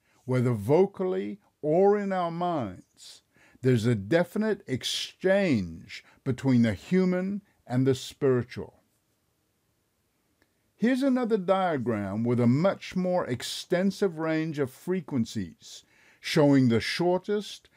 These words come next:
and the longest that involve us. Notice that although we're affected by all these frequencies, there are only two groups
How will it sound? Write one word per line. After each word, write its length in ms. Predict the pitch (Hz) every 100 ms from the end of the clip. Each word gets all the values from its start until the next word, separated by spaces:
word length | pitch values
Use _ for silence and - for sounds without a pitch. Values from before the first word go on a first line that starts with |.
| _ _
and 200 | 135 123
the 80 | 120
longest 960 | 123 143 175 165 110 90 - - - _ _ -
that 200 | 120 127
involve 720 | 131 117 95 131 127 127 117 -
us. 600 | 120 101 - - - - _ _ _ _ _ _ _ _ _ _ _
Notice 800 | 131 202 226 156 - - - - _ _ -
that 220 | 147 156
although 600 | 160 156 135 135 180 214
we're 300 | 214 196 156
affected 640 | 131 - 202 185 - 127
by 220 | 107 117 127 _
all 500 | 160 190 214 233 226
these 320 | 202 208 196
frequencies, 1120 | - - 196 - 156 123 101 - _ - - _ _ _ _ _
there 260 | 131 131 131
are 160 | 147
only 400 | 160 170 165 147
two 320 | 127 - 247 220
groups 840 | 190 220 151 - - - - -